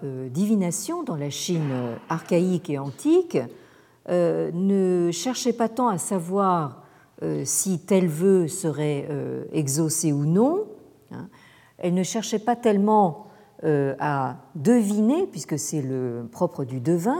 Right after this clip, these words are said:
à deviner l'intention des esprits, hein. Euh, mais en fait, elle cherchait plutôt à s'assurer,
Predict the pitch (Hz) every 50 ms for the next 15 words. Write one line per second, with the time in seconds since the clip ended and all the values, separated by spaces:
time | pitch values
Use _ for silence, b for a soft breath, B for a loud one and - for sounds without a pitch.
0 | 381 - 156 135 127 190 226 233 208 226 226 220 214 233 233 220 202 - B B
1 | B B B B 151 160 165 156 156 175 160 147 - - 180 165 139 143 135 135
2 | 147 156 151 - - - 269 294 349 381 392 - - - - - - _ _ _
3 | - 151 - - b b b b b b b b b b b b - 185 180 180
4 | 175 175 175 175 170 170 170 170 170 165 190 - 185 208 240 302 359 403 415 -
5 | - 196 185 - 320 330 - 240 196 196 - 247 233 - - 240 - 233 220 220
6 | 277 311 349 359 - 170 - - 262 254 - - - 247 240 220 269 311 370 415
7 | 415